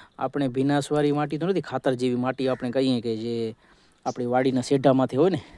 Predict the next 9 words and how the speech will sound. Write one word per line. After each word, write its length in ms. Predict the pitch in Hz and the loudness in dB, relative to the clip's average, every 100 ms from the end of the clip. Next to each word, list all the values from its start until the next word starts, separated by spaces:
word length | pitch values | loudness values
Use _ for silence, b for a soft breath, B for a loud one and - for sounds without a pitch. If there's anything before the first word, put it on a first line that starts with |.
| B - | B -6
એ 60 | |
નાખી 320 | 127 139 - | -4 -2 -2
છે. 180 | 143 175 - b b b b b | -2 -4 -8 b b b b b
અને 200 | 127 123 | -8 -6
એક 140 | 120 117 | -6 -6
વરસાદનું 1000 | 123 127 - 139 131 139 131 131 131 131 127 - | -6 -6 -6 -6 -4 -4 -2 -4 -4 -4 -4 -6
પાણી 280 | 139 139 131 | -6 -4 -4
છે 160 | - | -2
આમાં 360 | 143 131 160 143 | -2 -2 -8 -10